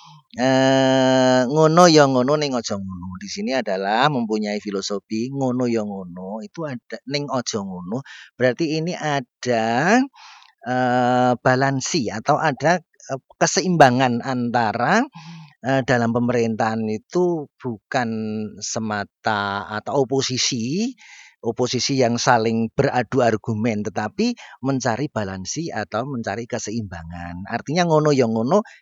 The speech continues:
kehendak orang kita turutin. Ning ojo ngono, kehendak kita dituruti. Nah, berarti di sini ada transaksi jual beli atau ada, apa namanya itu, eh, anu ya,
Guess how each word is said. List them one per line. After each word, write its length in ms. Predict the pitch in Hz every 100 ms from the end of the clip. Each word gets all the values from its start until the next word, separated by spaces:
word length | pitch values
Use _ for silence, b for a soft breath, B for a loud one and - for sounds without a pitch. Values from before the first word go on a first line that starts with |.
| _
kehendak 420 | 170 151 143 - -
orang 320 | 143 139 175 185
kita 240 | 135 117
turutin. 520 | - 120 - 98 87 _ _ _ _ _ _
Ning 240 | 156 226 180
ojo 240 | 156 139 120
ngono, 400 | 117 117 147 214
kehendak 400 | - 151 135 117
kita 160 | 139 185
dituruti. 560 | 120 127 127 120 90 _ _
Nah, 160 | 104
berarti 240 | 95 110 165
di 160 | 131
sini 320 | 117 120 151 120
ada 720 | 113 107 _ 113 120 147 185 B B -
transaksi 1120 | 143 135 120 120 123 113 - - 123 127 143 143
jual 320 | 113 104 104
beli 480 | - 104 101 127 185
atau 480 | 120 110 107 110 143
ada, 880 | 113 107 - _ 110 107 131 165 247 B B B B
apa 260 | _ 107 113
namanya 460 | 107 104 101 104 98
itu, 240 | 90 98 B B B -
eh, 680 | 107 110 110 107 107 107 107
anu 240 | 104 135 113
ya, 160 | 131